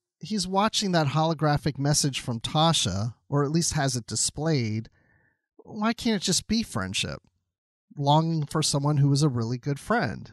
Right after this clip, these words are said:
you know? I don't know why he jumped to the conclusion that Data was in love with her.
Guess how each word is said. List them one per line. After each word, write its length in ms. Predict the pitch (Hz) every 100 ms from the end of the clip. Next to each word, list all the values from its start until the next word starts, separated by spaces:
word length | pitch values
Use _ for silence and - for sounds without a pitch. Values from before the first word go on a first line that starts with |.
| _
you 100 | -
know? 300 | 131 131 147
I 100 | 165
don't 200 | 165 170
know 120 | 160 156
why 300 | 135 147 151
he 160 | 143
jumped 340 | 123 131 131 -
to 120 | 131
the 160 | 120 117
conclusion 640 | - 123 147 147 131 117
that 160 | 110
Data 220 | - 107 107
was 220 | 107 113
in 60 |
love 240 | 113 131 131
with 140 | 113
her. 200 | - 73